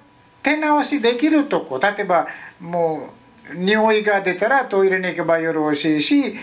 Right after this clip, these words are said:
便を出したければまたトイレに行けばいいし、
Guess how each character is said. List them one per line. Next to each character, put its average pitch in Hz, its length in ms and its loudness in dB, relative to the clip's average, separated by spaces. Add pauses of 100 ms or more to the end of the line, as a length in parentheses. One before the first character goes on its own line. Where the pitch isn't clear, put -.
(460)
便 214 300 0
を 208 120 2
出 196 100 2
し 185 180 -2
た 196 120 -2
け 185 140 -2
れ 180 120 -2
ば 220 240 4
ま 185 100 -8
た 202 200 0
ト 185 140 -2
イ 180 60 0
レ 180 80 0
に 175 80 -2
行 170 80 -4
け 165 80 -4
ば 160 160 4
い 151 160 -2
い 147 60 0
し、 294 260 2